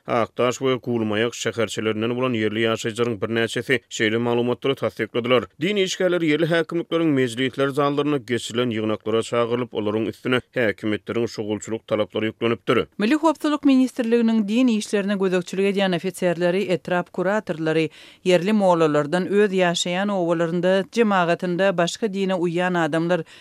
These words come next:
Speaker 2: igo we şaýatlary, şeýle-de Krishna dinine ynanýan adamlar, şol bir wagtda islam dininiň radikal toporlaryna erýän adamlar barada maglumat toplap, olar barada hasabat taýýarlamagy talap edýärler.
Speaker 1: Diýip Çeşme aýdýar.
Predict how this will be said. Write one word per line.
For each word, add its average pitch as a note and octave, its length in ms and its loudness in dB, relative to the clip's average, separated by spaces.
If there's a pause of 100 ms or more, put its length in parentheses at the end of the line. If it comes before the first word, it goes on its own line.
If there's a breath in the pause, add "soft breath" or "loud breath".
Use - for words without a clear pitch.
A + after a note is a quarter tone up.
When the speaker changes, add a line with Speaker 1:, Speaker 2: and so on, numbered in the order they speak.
(140)
Speaker 2:
igo G#3+ 380 2 (100)
we G3+ 80 2
şaýatlary, E3+ 760 0
şeýle-de F3+ 360 0
Krishna G#3+ 540 -2
dinine E3+ 480 0 (300 loud breath)
ynanýan F#3 440 2
adamlar, E3 460 0
şol E3 280 -4
bir F#3+ 60 -2
wagtda G3 540 -2
islam G#3 420 0
dininiň F#3 420 0
radikal F#3 460 -2
toporlaryna D#3+ 760 -2 (300 loud breath)
erýän E3+ 460 4
adamlar D#3 420 2
barada E3 320 0
maglumat D3+ 500 -2
toplap, E3+ 400 -2 (300 loud breath)
olar G#3 260 2
barada E3+ 340 2
hasabat E3+ 580 -4
taýýarlamagy D3+ 760 -2
talap D#3+ 360 -2
edýärler. C#3+ 520 -2 (180)
Speaker 1:
Diýip B2 320 2
Çeşme B2 420 0
aýdýar. A#2+ 260 2